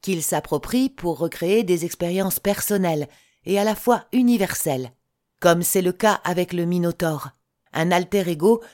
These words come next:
dans lequel il exprime dramatiquement le vécu de violentes passions.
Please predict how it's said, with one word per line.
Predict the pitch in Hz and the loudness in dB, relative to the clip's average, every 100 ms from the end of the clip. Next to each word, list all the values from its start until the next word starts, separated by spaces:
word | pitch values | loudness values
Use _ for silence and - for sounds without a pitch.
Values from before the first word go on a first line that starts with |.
| _ | _
dans | 156 190 | 0 2
lequel | 185 190 220 220 | 2 2 0 0
il | - 190 | -2 -4
exprime | 190 - - 208 185 | -4 -6 -4 -2 -2
dramatiquement | - 214 208 196 170 - 160 165 _ _ - | 0 2 2 2 -4 -4 -4 -4 _ _ -4
le | 185 | 0
vécu | 190 190 190 180 139 | 2 0 -2 -8 -6
de | 156 | -6
violentes | 135 180 170 151 127 | -2 0 0 -2 -4
passions. | 139 131 - - | -8 -6 -8 -10